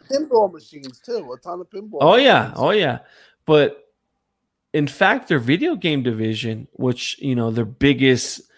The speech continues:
Speaker 2: uh, cash, um, you know, cash hole was freaking Kojima. He was spending tons of money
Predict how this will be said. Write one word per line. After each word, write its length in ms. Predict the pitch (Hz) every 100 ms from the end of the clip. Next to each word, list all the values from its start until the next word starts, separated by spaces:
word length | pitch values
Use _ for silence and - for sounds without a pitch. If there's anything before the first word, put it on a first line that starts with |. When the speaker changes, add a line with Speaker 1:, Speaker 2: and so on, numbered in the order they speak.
| _ _ _ -
Speaker 2:
uh, 360 | 123 120 127 - -
cash, 760 | 139 147 185 165 - - _ _ _
um, 640 | 131 120 117 120 127 - - _ _ _ _ - _ _ _ _ _ _ _
you 140 | - 117
know, 140 | 117
cash 420 | - 156 180 196
hole 360 | - 131 123 123
was 200 | 120 117
freaking 440 | - 131 123 127
Kojima. 720 | - 120 110 127 226 139 101 - - - - _
He 240 | - 240
was 240 | 254 170 -
spending 640 | - 143 135 123 110 107
tons 420 | 113 139 226 226
of 100 | 226
money 520 | 175 135 123 117 117